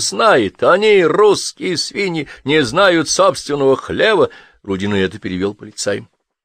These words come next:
Те ответили шофёру бранью по-русски. Завязалась горячая перепалка. Рудин же не успевал переводить, только слушал, еле сдерживая смех. «Вон ваш лагерь!» —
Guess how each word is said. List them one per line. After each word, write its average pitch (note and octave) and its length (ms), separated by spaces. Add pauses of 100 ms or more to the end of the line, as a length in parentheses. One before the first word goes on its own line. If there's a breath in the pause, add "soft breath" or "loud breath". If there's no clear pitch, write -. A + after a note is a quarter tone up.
(520)
Те - 140
ответили F#2+ 360
шофёру F#2+ 400
бранью E3+ 580
по-русски. - 640 (480)
Завязалась F2 440
горячая F2 400
перепалка. A2+ 760 (580)
Рудин F2+ 240
же F2+ 160
не F#2+ 100
успевал G2 480
переводить, F#2+ 640
только F#2 220
слушал, - 580 (280 soft breath)
еле F2+ 200
сдерживая F2 460
смех. - 360 (600)
«Вон A3 360
ваш G#3+ 460
лагерь!» — F3 680